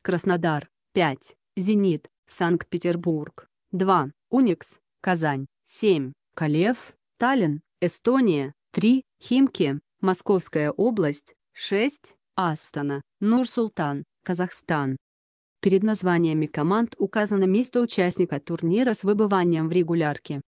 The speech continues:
Серии пройдут до трех побед по классической для России схеме два два один.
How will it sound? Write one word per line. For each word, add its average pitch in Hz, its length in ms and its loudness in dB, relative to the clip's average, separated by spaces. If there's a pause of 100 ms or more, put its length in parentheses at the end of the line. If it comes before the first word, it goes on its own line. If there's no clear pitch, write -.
(500)
Серии 156 380 0
пройдут 190 580 0
до 170 140 0
трех 165 280 -6
побед 185 360 0
по 175 100 -4
классической 196 760 -2
для 180 220 0
России 226 400 0
схеме 185 400 2
два 170 240 0
два 165 280 0
один. 143 420 -4